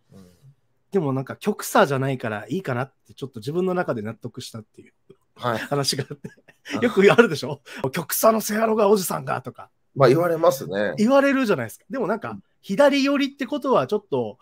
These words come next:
Speaker 2: ちょっと温和な感じで受け取られてくれてるのね、みたいな感じで、
Speaker 1: うん。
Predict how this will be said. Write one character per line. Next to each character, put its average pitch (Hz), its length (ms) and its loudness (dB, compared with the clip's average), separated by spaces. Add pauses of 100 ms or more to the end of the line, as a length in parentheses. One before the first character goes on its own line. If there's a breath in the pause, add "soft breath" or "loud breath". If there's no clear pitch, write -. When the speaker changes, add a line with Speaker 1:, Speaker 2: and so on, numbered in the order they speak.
(340 loud breath)
Speaker 2:
ち - 80 -12
ょ - 40 -6
っ - 60 -18
と - 140 -6
温 254 220 2
和 269 100 2
な 254 140 0
感 240 260 -2
じ 226 100 -6
で 233 100 -2
受 233 180 -4
け 233 60 -14
取 233 140 -4
ら 240 60 -2
れ 240 120 -2
て 123 280 -4
く - 140 -18
れ 143 100 -10
て 160 120 -14
る 160 100 -10
の 113 140 -10
ね、 120 260 -12
み 113 120 -14
た 104 80 -18
い 104 40 -18
な 107 80 -20
感 117 180 -10
じ 113 80 -16
で、 117 100 -10
Speaker 1:
う - 20 -14
ん。 - 20 -14